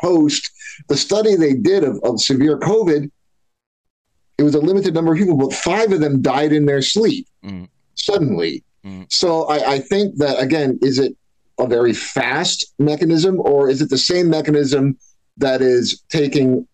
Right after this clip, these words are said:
Speaker 1: more time in some people rather than being the, the, the path is, is more, um,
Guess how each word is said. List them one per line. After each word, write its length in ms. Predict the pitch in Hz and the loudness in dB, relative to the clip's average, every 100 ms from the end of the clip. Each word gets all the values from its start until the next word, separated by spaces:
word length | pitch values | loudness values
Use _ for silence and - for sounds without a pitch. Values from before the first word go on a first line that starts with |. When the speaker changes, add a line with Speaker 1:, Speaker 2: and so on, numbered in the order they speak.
| _ - | _ -2
Speaker 1:
more 260 | 135 143 135 | 2 2 2
time 420 | - 151 156 151 | -2 -2 0 0
in 160 | 127 113 | 0 0
some 340 | - 147 156 | 0 0 0
people 640 | 139 117 101 107 104 101 - _ _ - | 0 -2 0 2 2 0 -8 _ _ -2
rather 260 | 123 127 123 | -2 0 0
than 240 | 123 120 | 0 2
being 560 | 120 120 113 110 107 104 | 2 2 2 0 0 0
the, 320 | 131 - 120 | 0 0 -2
the, 140 | 117 - 110 | -2 -2 -6
the 60 | |
path 460 | - 143 135 131 - - | -4 -4 -2 -4 -6 -2
is, 340 | 90 120 101 - | 0 0 0 0
is 240 | 117 101 | 0 2
more, 640 | 117 131 135 131 131 120 - _ - _ _ - | 2 2 2 2 2 0 -6 _ -20 _ _ -4
um, 600 | 113 113 110 107 104 | 0 0 0 2 2